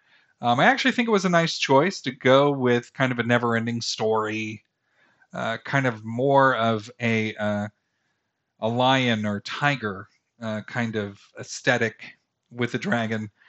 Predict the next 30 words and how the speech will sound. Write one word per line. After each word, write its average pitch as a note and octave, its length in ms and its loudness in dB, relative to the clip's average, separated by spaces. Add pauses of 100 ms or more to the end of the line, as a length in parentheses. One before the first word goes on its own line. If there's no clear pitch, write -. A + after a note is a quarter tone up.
(200)
just F3+ 180 -4
because A3+ 240 2
it G3+ 100 -2
does, G#3+ 420 2
it E3+ 140 -6
does, F3+ 320 -2
um, C3 500 -2 (240)
it B2 120 -16
does D3+ 160 -2
kinda C#3 180 0
lend C3 220 0
itself A#2+ 460 -2
to A#2+ 200 -6
something C3 300 -8
to G#2+ 60 -2
hold C#3+ 200 0
on C#3 180 0
to, C#3+ 300 -6 (260)
you B2 120 -10
know, C3 160 -8
when D#3 120 -12
you're A#2+ 120 -6
riding C#3+ 300 -4
it. D#3 200 -12 (640)
Um, A2+ 260 -2
and A2 80 -4
I A#2 60 0
think C3 240 -6
it A#2+ 80 -4
actually A#2 580 -2